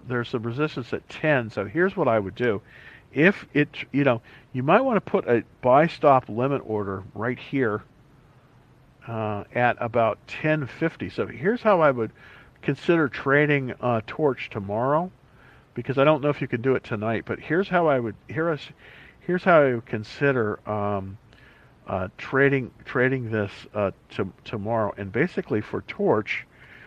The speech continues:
T R C H, um, I would set a buy stop limit order for ten dollars, for, no, say actually for ten fifty,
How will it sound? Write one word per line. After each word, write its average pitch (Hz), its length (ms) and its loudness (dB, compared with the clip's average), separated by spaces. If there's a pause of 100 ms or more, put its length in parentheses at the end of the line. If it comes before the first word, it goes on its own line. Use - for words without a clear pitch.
(180)
T - 220 -8
R 123 280 0 (300)
C 123 180 -4
H, 120 540 0 (520)
um, 117 600 0 (240)
I 123 100 2
would 113 160 0
set 147 300 4
a 120 40 2
buy 123 200 2
stop 143 280 0
limit 110 300 -6
order 107 280 -2
for - 340 -10 (160)
ten 170 340 -4
dollars, 143 540 2 (2500)
for, - 240 -8 (180)
no, 120 160 -6
say - 220 -8
actually 113 280 -4
for 92 180 -8
ten 147 420 -6 (260)
fifty, 98 540 -4